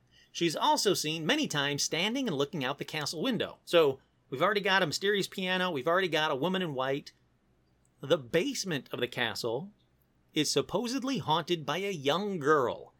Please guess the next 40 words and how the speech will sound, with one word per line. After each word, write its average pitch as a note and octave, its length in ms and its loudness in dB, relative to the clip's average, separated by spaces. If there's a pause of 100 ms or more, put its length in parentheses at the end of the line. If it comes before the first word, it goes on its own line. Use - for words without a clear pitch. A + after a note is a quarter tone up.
(160)
She's A#3+ 260 0
seen A#3+ 260 -2
often D#3 440 2
standing F#3+ 440 -4
in G3+ 100 0
the C#3+ 80 -2
cellar C#4 480 -2
area, A2+ 480 -2 (320)
glaring G3 600 -2
at F#3 200 -6
the D3 60 -6
floor. E3 720 -4 (160)
So, F#3 440 0 (240)
yep. F#3 240 -2 (720)
Creepy F#3 560 -2
kid F#3 360 -2
ghost F#3 400 -2
being F#3+ 280 -2
creepy, C4+ 560 -4
check - 300 -4
that F#3 160 0
off E3+ 180 0
the C#3+ 80 -2
list. D#3+ 380 -2 (220)
Apparently, E3+ 760 -6 (100)
as B2 100 -4
soon G#3+ 240 0
as C4+ 100 0
she's A3+ 260 -4
spotted, C3+ 580 -2 (380)
she G3 320 -6
fades A3+ 340 -6
away G#3 320 0
right C3 320 -2
in F#3 140 -2
front A#3+ 280 -2
of D#3+ 140 -2
whoever G#3+ 420 -2
spotted A3+ 500 -2
her. F#2 220 -10